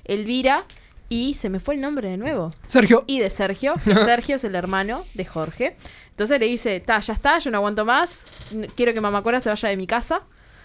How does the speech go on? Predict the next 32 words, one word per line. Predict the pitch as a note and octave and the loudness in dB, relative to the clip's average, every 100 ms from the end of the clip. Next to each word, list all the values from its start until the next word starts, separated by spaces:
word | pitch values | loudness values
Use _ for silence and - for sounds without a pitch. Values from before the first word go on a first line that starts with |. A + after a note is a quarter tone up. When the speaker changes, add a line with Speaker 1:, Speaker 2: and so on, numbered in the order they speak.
| - - | -20 -4
Speaker 1:
eh, | G#3 F#3 F3 E3 D#3+ E2 | 0 2 2 2 -2 -4
¿y | |
por | - A3 A3 | -2 -2 0
qué | |
no | C#4+ | 0
puede | C4+ C4+ B3+ G#3+ | 4 6 4 2
venir | A3 A#3 | -2 2
a | A#3 | 4
vivir | G#3+ A3+ | 4 2
con | A3 | -2
ustedes?". | G#3 - F3 - - - - - | -2 -2 -2 -4 -12 -18 -20 -6
¿No? | G3+ D4 | -2 0
Entonces | D4 E4+ D4 | 0 -2 0
ahí | B3+ | 2
es | G#4+ | 0
como | A4+ A#3+ | -2 -2
que | F#3 | -2
empieza | B3 A#3+ F#3 | -2 -2 -2
todo | A3+ C4 A#3 | 2 2 2
lo | F#3 D#3+ | 0 -4
que | |
sería | E3+ F3+ G#3 | -6 -2 0
el | |
argumento | F3+ D#3+ F3 F#3 | 0 -2 -4 -4
de | D#3+ | -4
la | D3 | -4
película. | G3+ E4+ A3 E3+ | -2 0 0 0
Bueno, | G#3+ C#4+ G3 E3+ | 2 2 0 0
¿de | F3 | 0
dónde | B3+ C#4 | 2 4
va | A3 G#3+ | 4 4
Mamacora? | G3 F3 E3+ C4+ G#3+ | 2 -2 0 0 0